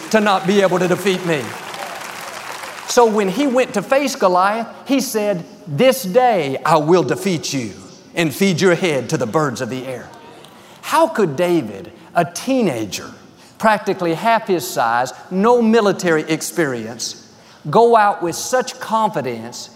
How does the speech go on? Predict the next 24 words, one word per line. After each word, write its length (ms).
and 200
face 260
Goliath, 680
a 80
skilled 640
warrior 640
wearing 300
a 60
full 280
set 240
of 100
armor? 360
It's 220
because 840
he 200
understood 580
this 180
principle. 480
David 480
is 240
the 100
one 260
that 140
said, 680